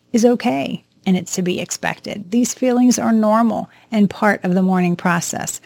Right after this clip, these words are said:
However, it's crucial to express your feelings to someone. This might be a friend, a member of your family, a life coach, or anyone else with whom you feel at ease. Talking about your emotions will facilitate their processing and eventually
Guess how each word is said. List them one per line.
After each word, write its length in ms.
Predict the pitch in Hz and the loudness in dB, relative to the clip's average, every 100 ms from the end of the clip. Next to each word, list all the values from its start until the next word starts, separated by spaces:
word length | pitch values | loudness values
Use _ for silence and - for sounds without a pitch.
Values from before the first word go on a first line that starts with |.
| - - - - | -20 -20 -20 2
However, 380 | 208 208 220 | 6 8 6
it's 140 | - - | 4 0
crucial 480 | - 349 349 - 233 | 0 2 4 4 4
to 140 | 196 | 2
express 480 | 170 - 220 220 - | 0 2 4 4 4
your 100 | 208 | 0
feelings 440 | - 190 180 175 | 0 0 2 0
to 100 | 185 | -2
someone. 540 | 175 180 165 - - - - - | -2 -2 -2 -4 -6 -10 -14 -6
This 160 | 185 190 | -2 0
might 180 | 185 | 0
be 160 | 202 196 | 2 2
a 40 | |
friend, 640 | 196 - 214 190 - 95 180 _ - | 2 -2 0 0 -2 -6 -8 _ 0
a 80 | |
member 360 | 196 208 214 214 | 2 4 2 2
of 120 | 196 | 4
your 80 | 208 | 2
family, 540 | - 208 196 214 160 - | 2 0 0 -2 -6 0
a 80 | 196 | 2
life 300 | 202 214 - | 4 2 0
coach, 320 | 233 226 - | 0 0 0
or 180 | 214 226 | 0 2
anyone 380 | 285 320 311 | 4 2 -2
else 340 | - 175 180 - - - | -2 -2 -2 -6 -12 -6
with 120 | 196 | -6
whom 360 | - 208 202 175 | -2 2 4 4
you 100 | 175 | 2
feel 260 | - 170 | 0 0
at 140 | 170 180 | 2 2
ease. 440 | 196 226 240 - _ _ _ _ _ _ _ _ | 2 0 -8 -14 _ _ _ _ _ _ _ _
Talking 360 | - 214 202 247 | 0 2 6 6
about 280 | 247 240 - | 8 6 6
your 120 | 233 | 6
emotions 680 | 233 185 180 196 185 180 - - | 8 6 2 0 2 0 -2 -4
will 120 | 202 | -4
facilitate 960 | - 196 - 226 233 208 208 214 - - | 0 0 2 2 2 4 4 4 0 -6
their 320 | 233 185 202 | -2 2 2
processing 800 | 202 196 170 165 175 165 175 170 | 2 2 2 2 -2 -2 -2 -4
and 140 | - 185 | 0 2
eventually 760 | 175 185 185 - 113 107 - | 2 2 2 -2 -6 -8 -10